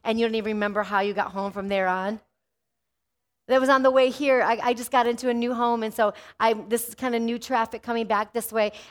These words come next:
And I, next thing I know, I'm on the one-to-one, and I'm going, "How did I get here? And am I going the right <laughs> direction?" I didn't know if I went the right way on one oh one or not, because your subconscious is constantly taking over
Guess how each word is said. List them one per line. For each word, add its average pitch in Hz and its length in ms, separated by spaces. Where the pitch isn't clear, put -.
And 226 120
I, 233 140
next 254 240
thing 277 200
I 254 80
know, 262 160
I'm 247 140
on 240 200
the 240 60
one-to-one, 233 460
and 233 100
I'm 220 100
going, 214 220
"How 214 140
did 320 100
I 294 80
get 240 260
here? 214 280
And 214 160
am 220 80
I 214 60
going 254 280
the 254 80
right 247 220
<laughs> 226 100
direction?" 254 500
I 269 120
didn't 285 80
know 285 100
if 269 100
I 262 120
went 254 240
the 240 80
right 247 220
way 247 160
on 233 100
one 240 180
oh 240 60
one 226 160
or 226 80
not, 233 240
because 285 280
your 269 120
subconscious 311 840
is 247 160
constantly 320 640
taking 285 600
over 233 760